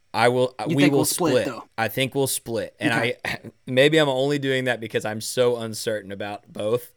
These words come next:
Speaker 1: Um, it, myself, like, and I can't decide which game I wanna win more, Travis.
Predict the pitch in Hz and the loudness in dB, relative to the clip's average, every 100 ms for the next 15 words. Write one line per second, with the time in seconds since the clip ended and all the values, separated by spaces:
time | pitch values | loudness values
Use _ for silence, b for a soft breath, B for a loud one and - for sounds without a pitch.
0 | _ _ _ _ _ _ 113 110 101 - | _ _ _ _ _ _ -2 -2 -4 -16
1 | - - 98 - 123 127 143 - 151 139 | -20 -18 -18 -10 -2 0 0 0 0 0
2 | - 131 113 - 120 123 - 214 180 185 | 0 -6 -6 -8 -6 -4 -4 -4 -2 0
3 | 180 180 - 160 143 139 135 127 117 113 | 0 -4 -6 -6 -4 -4 -6 -6 -8 -10
4 | 101 - 107 107 | -12 -14 -18 -18